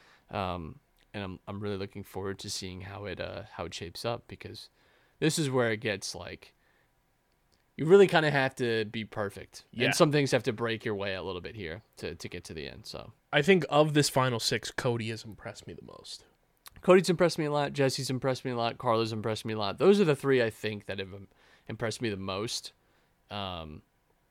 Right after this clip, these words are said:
Speaker 1: you know, but again, you know, Gabler, Owen, and Cassidy, I think, have all played a good, good game too to get to this stage. So, um,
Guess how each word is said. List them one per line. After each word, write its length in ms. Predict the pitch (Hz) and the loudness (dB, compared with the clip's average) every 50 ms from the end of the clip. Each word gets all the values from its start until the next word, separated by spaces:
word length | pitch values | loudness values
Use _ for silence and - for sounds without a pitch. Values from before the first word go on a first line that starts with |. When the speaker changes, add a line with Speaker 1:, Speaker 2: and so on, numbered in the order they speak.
| _ _ _ _ _ _ _ _ | _ _ _ _ _ _ _ _
Speaker 1:
you 120 | 123 113 107 | -10 -8 -6
know, 140 | 104 101 | -6 -6
but 200 | 98 104 107 104 101 - - _ _ | -4 -4 -6 -6 -6 -10 -16 _ _
again, 380 | - 110 113 107 123 120 104 - - | -8 -6 -4 -4 -4 -6 -6 -8 -10
you 80 | - 101 | -10 -10
know, 120 | 95 92 - _ _ _ _ _ | -10 -10 -14 _ _ _ _ _
Gabler, 460 | - 107 107 107 104 104 110 107 104 95 | -8 -4 -4 -4 -4 -4 -6 -6 -4 -4
Owen, 400 | 95 104 107 107 107 101 98 87 | -6 -6 -6 -6 -6 -8 -8 -8
and 160 | 92 104 - | -10 -10 -8
Cassidy, 400 | 113 104 110 117 - - 104 90 | -6 -6 -6 -6 -6 -6 -8 -8
I 40 | 92 | -8
think, 140 | 104 101 98 | -10 -12 -12
have 100 | 90 87 | -10 -10
all 120 | 92 95 - | -12 -12 -10
played 260 | - 107 104 92 80 | -10 -10 -10 -10 -10
a 120 | 71 101 | -10 -12
good, 300 | 110 123 - - 117 123 | -12 -12 -14 -16 -12 -12
good 140 | 120 113 - | -12 -12 -8
game 200 | - 120 120 117 | -8 -6 -6 -8
too 300 | - - 151 165 151 127 - - | -8 -6 -8 -8 -8 -10 -12 -12
to 100 | - 98 | -10 -10
get 140 | 101 92 | -8 -10
to 80 | - 107 | -10 -10
this 160 | 110 104 - | -10 -10 -10
stage. 340 | - - 117 117 113 - - | -8 -8 -6 -6 -6 -8 -10
So, 320 | - - 101 92 92 98 - _ _ _ _ _ _ _ _ - | -10 -8 -8 -8 -10 -12 -16 _ _ _ _ _ _ _ _ -14
um, 380 | - 87 85 80 78 85 101 | -12 -12 -10 -10 -12 -14 -16